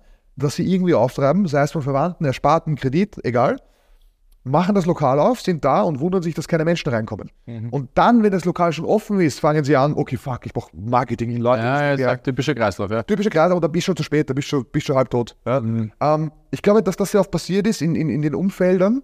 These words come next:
Speaker 1: von Menschen, und dass diese Leute dann kommen und sagen, „Ja, hey, der, der, der Onkel Herbert, ja,
Speaker 2: Ja.
Speaker 1: ist voll auf die Fresse gefallen mit seinem Laden.
Speaker 2: Ja, ist
Speaker 1: Macht
Speaker 2: klar.
Speaker 1: das nicht.“ Aber heutzutage gibt's so viele Geschäftsmöglichkeiten, die du machen kannst ohne Kapital.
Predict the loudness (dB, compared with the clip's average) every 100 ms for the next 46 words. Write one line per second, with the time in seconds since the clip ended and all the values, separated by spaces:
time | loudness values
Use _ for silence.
0 | _ -4 0 2 2 2 0 -2 _ -8
1 | -4 -4 -2 2 2 2 2 0 0 2
2 | 2 2 2 2 2 2 2 -2 0 2
3 | 4 2 -2 _ -8 -2 0 -2 _ -4
4 | -2 0 0 0 0 0 0 -2 -2 -2
5 | -4 -4 -6 -2 0 2 0 0 -2 -2
6 | -6 -6 _ _ _ _ _ _ -4 0
7 | 4 4 4 2 2 4 4 -2 -6 -2
8 | 0 2 0 0 0 -2 -4 0 2 2
9 | 0 2 2 2 2 2 0 0 0 0
10 | 0 0 0 0 0 0